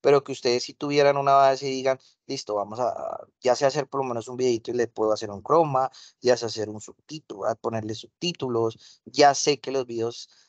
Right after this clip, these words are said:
tienen musicalización y efectos sonoros y que hay una voz en off que también puede acompañarlas, eh, ya puedo colocar animaciones, gráficas, gif o gif o Flash",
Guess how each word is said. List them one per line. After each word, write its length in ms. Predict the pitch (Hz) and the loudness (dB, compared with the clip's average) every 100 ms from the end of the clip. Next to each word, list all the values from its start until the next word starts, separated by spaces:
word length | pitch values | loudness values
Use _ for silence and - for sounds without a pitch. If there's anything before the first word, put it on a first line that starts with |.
| _ | _
tienen 320 | 135 131 135 | -2 -2 -2
musicalización 960 | 139 135 123 117 110 104 101 - 120 120 | -4 -6 -8 -8 -6 -8 -14 -14 -12 -10
y 80 | 120 | -10
efectos 400 | - 117 - - | -10 -12 -14 -12
sonoros 720 | 110 131 135 135 - _ _ | -2 2 2 2 -4 _ _
y 120 | - 127 | -14 -2
que 120 | 131 | 2
hay 180 | 117 117 | 4 2
una 200 | 127 127 | 4 6
voz 280 | 127 123 127 | 6 4 -2
en 140 | 123 | -6
off 140 | 127 | -6
que 120 | - 117 | -8 -10
también 300 | 117 113 104 | -8 -10 -10
puede 180 | 107 | -8
acompañarlas, 880 | 104 107 110 95 131 170 156 127 131 - _ _ - | -8 -10 -14 -4 2 4 4 0 -2 -10 _ _ -4
eh, 380 | 127 127 123 117 | 0 2 2 -2
ya 220 | 117 123 107 | 0 0 2
puedo 200 | 127 123 | -2 -2
colocar 400 | 127 120 - 101 | -4 -4 -6 -8
animaciones, 840 | 107 117 95 - 110 123 127 104 | -8 -12 -12 -8 0 0 0 -6
gráficas, 640 | 95 98 120 120 110 104 92 | 0 0 0 -4 -8 -8 -10
gif 280 | 104 127 127 _ _ _ _ | -12 -10 -10 _ _ _ _
o 200 | 101 110 | -4 -4
gif 380 | 113 120 143 131 | -8 -4 -4 -4
o 380 | - 113 107 101 | -2 0 -2 -4
Flash", 500 | - 120 139 139 | 2 4 6 4